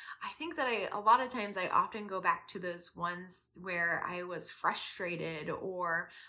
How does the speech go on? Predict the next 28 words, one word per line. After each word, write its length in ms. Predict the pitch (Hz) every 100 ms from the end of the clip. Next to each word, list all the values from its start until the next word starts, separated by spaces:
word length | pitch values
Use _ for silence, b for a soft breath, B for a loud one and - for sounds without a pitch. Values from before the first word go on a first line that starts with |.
| B
really 240 | 220 254
hard 280 | 220 190 185
on 200 | 214 180
myself 580 | 160 175 - 160 165 156
or 280 | - 185 180
negative 760 | 175 175 208 214 190 175 165 170
about 500 | 170 165 165 151 - B B -
the 120 | 226
experience 760 | 202 190 - 190 190 165 160
that 100 | 175
I 120 | 170
had 420 | 175 180 170 165 165
and 520 | - 185 185 185 185 - _ _ _ _ _
constantly 1000 | - - 285 294 - 175 190 185 180 147 175
beating 320 | 214 208 202
myself 480 | 160 175 - 156 170
up. 300 | - 139 78 - B B B B
And 180 | 202 196
I 80 | 196
would 260 | 202 196 202
lose 320 | 254 262 240
sight 800 | - - 214 208 180 190 - -
of 140 | 202 190
the 140 | 185
reason 500 | 185 220 208 202 175
that 120 | 170
I 240 | 175 180 180 -
played 640 | 208 202 196 180 175 165